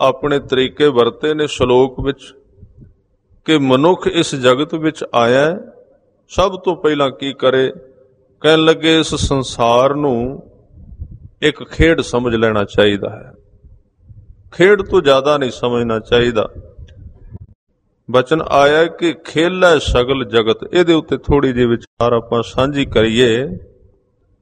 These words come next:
ਗੁਰੂ ਨਾਨਕ ਸਾਹਿਬ ਕਹਿੰਦੇ ਨੇ ਕਿ ਰਾਤ ਜਿਹੜੀ ਹੈ ਖਿਡਾਵੀ ਹੈ, ਦਿਨ ਖਿਡਾਵਾ ਹੈ। "ਦਿਵਸ ਰਾਤ ਦੋਏ ਦਾਈ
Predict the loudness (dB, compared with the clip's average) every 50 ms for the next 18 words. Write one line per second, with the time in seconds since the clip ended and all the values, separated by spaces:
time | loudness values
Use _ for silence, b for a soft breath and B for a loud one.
0 | _ _ _ _ -20 -20 -20 -20 _ _ _ _ -8 -2 2 4 4 4 4 4
1 | 2 2 2 0 -2 -4 0 2 2 2 2 0 -4 -10 -10 -10 _ -4 -4 -4
2 | -2 0 0 0 -2 -4 -4 -2 0 0 2 4 4 4 4 4 4 2 2 0
3 | -4 -6 -4 -2 0 0 0 2 2 0 0 0 -2 -4 -4 0 2 2 2 2
4 | 2 0 0 2 2 4 2 2 0 -2 -6 -10 -14 -20 _ _ _ -18 -14 -12
5 | -12 -12 -14 -16 -20 -20 -20 -20 _ _ _ _ _ -20 -18 -18 -18 -20 -20 -20
6 | -20 -20 _ -14 -8 -2 0 2 2 2 0 0 0 2 2 4 4 2 2 0
7 | 0 0 -2 -4 -8 -10 -12 -16 -20 -20 -20 -16 -6 0 2 2 2 2 0 -2
8 | 0 2 2 4 4 4 4 4 2 2 0 -2 -8 -12 -6 0 2 2 4 4
9 | 2 0 0 2 2 4 4 2 2 0 -2 -6